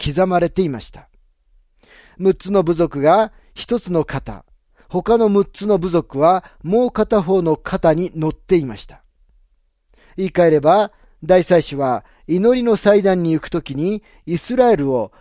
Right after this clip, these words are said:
自分の肩に担っていたのです。八節。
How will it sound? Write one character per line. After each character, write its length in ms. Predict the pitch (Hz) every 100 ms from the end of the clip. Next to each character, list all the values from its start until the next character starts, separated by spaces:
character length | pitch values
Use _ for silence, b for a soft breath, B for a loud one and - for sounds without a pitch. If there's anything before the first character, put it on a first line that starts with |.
| -
自 200 | 131 170
分 240 | 208 233
の 120 | 233 208
肩 360 | - 240 196
に 220 | 180 208 -
担 360 | 147 147 170 202
っ 40 | -
て 160 | -
い 100 | 190
た 140 | - 120
の 100 | 104
で 120 | 95
す。 200 | - _ _ _ _ _ _ _ _ _ _ _ _ _ _ _ _ _ _ _ _ _ _ _ _ _
八 140 | - 175
節。 460 | - 120 - -